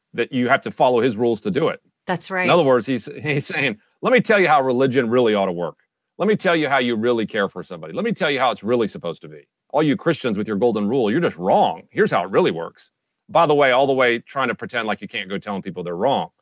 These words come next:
Speaker 1: So he wants to pretend like other people create meaning, but he just wants you to do it according to his terms. But that means he's the one creating the meaning.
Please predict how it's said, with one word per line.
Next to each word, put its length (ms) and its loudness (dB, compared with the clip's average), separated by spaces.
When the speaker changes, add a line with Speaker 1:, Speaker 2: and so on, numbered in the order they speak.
Speaker 1:
So 180 4
he 140 0
wants 240 2
to 60 -4
pretend 340 0
like 280 0
other 200 4
people 280 -4
create 320 -6
meaning, 440 -4
but 100 2
he 60 6
just 160 2
wants 200 0
you 60 0
to 60 0
do 80 4
it 60 6
according 420 0
to 40 -6
his 220 -8
terms. 580 -2
But 160 0
that 140 2
means 180 -2
he's 160 -2
the 60 2
one 160 -2
creating 320 0
the 60 -6
meaning. 260 -8